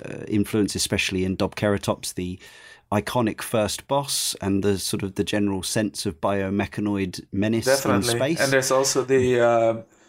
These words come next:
Speaker 2: the certain t-, enemy types that, uh, uh, sometimes pop up in the game,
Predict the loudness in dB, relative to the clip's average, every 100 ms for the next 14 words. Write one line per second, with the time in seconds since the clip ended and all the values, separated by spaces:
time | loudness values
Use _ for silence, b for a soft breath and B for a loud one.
0 | b b b b b b _ -8 -2 0
1 | 0 0 -2 -4 -6 -2 0 0 0 0
2 | 0 0 -2 -2 -4 -4 -4 -6 _ -6
3 | -2 -2 -2 -2 -2 -4 0 -2 0 -4
4 | -4 -8 -4 -2 -2 -4